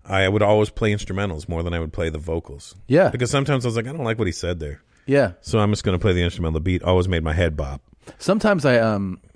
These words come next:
Speaker 2: I'll, especially, like, with newer music, let's say music of the last ten years,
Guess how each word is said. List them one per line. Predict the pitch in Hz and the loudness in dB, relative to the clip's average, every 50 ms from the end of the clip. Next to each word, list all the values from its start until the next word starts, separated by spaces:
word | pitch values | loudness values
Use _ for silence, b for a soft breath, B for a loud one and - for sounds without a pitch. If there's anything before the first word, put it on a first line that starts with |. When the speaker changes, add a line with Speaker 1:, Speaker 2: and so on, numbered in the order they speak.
| _ _ - | _ _ -2
Speaker 2:
I'll, | - 110 120 127 127 117 - - b b b b b b b b - - - _ - _ | 2 4 4 4 2 0 -4 -8 b b b b b b b b -20 -20 -20 _ -16 _
especially, | - - - - 160 160 - 175 | -14 -6 2 2 2 4 4 2
like, | 147 135 117 101 | 4 4 2 2
with | 104 104 - | 0 -4 -4
newer | 104 104 107 113 120 127 131 | -2 -2 0 0 0 0 0
music, | 139 139 139 139 151 139 98 | 0 0 0 0 -2 -6 -6
let's | 107 113 107 | -6 -8 -6
say | - 123 | -4 -2
music | 110 113 110 110 110 - | -2 0 -2 -2 -4 -4
of | 104 92 | -6 -6
the | 95 | -4
last | 95 98 98 98 - - - | -2 -2 -2 -2 -4 -8 -12
ten | - 104 107 107 | -10 -8 -6 -4
years, | 110 117 120 123 127 - - | -4 -2 -2 -4 -4 -8 -12